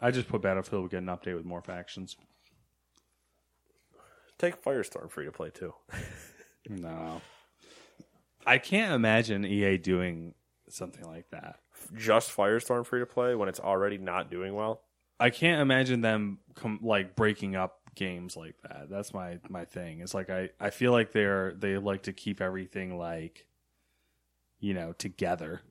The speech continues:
Speaker 2: Yeah, I know what you mean. I'm picking up what you are putting down.
Speaker 1: It's more of just a feeling, but Microsoft, my, all of my predictions for Microsoft got fucking wrecked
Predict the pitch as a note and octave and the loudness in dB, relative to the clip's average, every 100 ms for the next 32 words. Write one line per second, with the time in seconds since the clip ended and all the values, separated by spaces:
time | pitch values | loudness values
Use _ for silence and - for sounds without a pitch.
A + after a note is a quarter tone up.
0 | _ - - - G#2+ D#2+ - _ _ _ | _ -20 -20 -2 0 0 -8 _ _ _
1 | _ G#2 G2+ D#2+ C#2 C2 _ _ _ _ | _ -6 -6 -6 -14 -20 _ _ _ _
2 | _ - - - B2 C#3+ A#2 - _ _ | _ -20 -14 -6 0 2 0 -2 _ _
3 | _ C3 - - G#2+ A2+ F#2+ G2 - - | _ 2 2 -4 -8 -2 0 0 0 -6
4 | G2+ F2 G#2 G2 - - - D3+ C3+ G#2+ | -6 -2 -2 -2 -6 -20 4 10 12 10
5 | G#2+ - F#2+ - G2+ F2+ F2 E2+ F2 F2 | 2 0 -4 0 0 0 -4 -4 -4 -4
6 | _ _ _ _ _ _ _ _ _ _ | _ _ _ _ _ _ _ _ _ _
7 | _ _ _ _ B2+ D#3 F#3 E3+ B2+ - | _ _ _ _ 10 10 10 10 10 6
8 | - A2+ A2 G#2 _ _ _ _ _ _ | -12 -12 -14 -20 _ _ _ _ _ _
9 | C3+ C3+ C#3 A#2+ C#3 C#3+ C3+ B2 G#2+ A2+ | 4 6 8 12 12 12 12 8 6 4
10 | G#2 - G2 G2+ F#2+ F#2 F#2 F2 F2+ - | 2 0 -8 -4 -4 -4 -8 -10 -14 -14
11 | - - G#2+ F#3+ F2 F3 E3+ D#3+ - | 4 6 6 2 -6 -2 -4 -4 -14